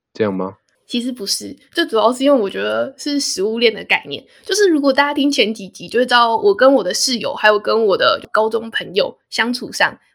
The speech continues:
Speaker 2: 就是比较平等的关系，或者是甚至我觉得我室友比较常会就是在我食物链的上层，<laughs> 然后可是我觉得我在社团里面是食物链的顶层。
Speaker 1: 没错。
Speaker 2: 所以我每次在社团里面都过得蛮开心的，因为就有种下面有很多小喽啰可以欺负的感觉。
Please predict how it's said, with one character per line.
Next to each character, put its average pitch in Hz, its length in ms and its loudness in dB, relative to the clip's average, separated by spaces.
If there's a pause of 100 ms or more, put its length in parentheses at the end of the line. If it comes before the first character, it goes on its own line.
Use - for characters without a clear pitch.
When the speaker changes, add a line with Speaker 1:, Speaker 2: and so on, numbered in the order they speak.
(100)
Speaker 2:
就 277 80 2
是 277 80 4
比 226 80 -2
较 214 140 4
平 196 260 -12
等 202 100 -6
的 180 80 -12
关 156 240 -10
系， 175 200 -12
或 226 200 4
者 233 40 0
是 247 120 -2
甚 262 140 2
至 269 80 2
我 180 140 0
觉 185 80 -4
得 202 80 2
我 175 100 -4
室 - 160 -2
友 185 100 0
比 131 120 -8
较 190 100 2
常 202 240 -2
会 214 160 0
就 185 80 -6
是 185 340 -4 (360)
在 262 160 0
我 190 160 -2
食 - 180 -4
物 220 140 0
链 214 160 2
的 127 80 -6
上 - 260 0
层， - 180 -8 (220)
<laughs> - 240 -10
然 - 80 4
后 392 140 2
可 330 100 -2
是 285 80 6
我 277 160 6
觉 226 60 -4
得 254 60 -2
我 220 60 0
在 254 140 2
社 277 160 4
团 285 160 -6
里 190 60 -8
面 214 160 4
是 247 40 8
食 - 160 2
物 226 120 -2
链 269 120 4
的 220 120 0
顶 - 200 -8
层。 - 240 -6
Speaker 1:
没 120 120 4
错。 139 520 4
Speaker 2:
所 - 140 2
以 359 60 4 (460)
我 320 60 -2
每 320 140 4
次 302 120 -2
在 320 180 2
社 349 140 0
团 226 200 2
里 208 60 -6
面 254 180 2
都 262 140 4
过 262 140 6
得 226 60 2
蛮 180 140 0
开 - 180 -6
心 202 240 -10
的， 196 140 4
因 302 200 6
为 359 200 4
就 311 160 2
有 240 140 6
种 233 180 2
下 247 160 2
面 262 80 4
有 226 80 6
很 233 180 -8
多 202 160 2
小 233 200 0
喽 190 180 -4
啰 190 220 -2
可 - 160 -4
以 202 80 0
欺 214 180 -8
负 214 140 -2
的 - 80 -8
感 - 240 -4
觉。 - 300 -20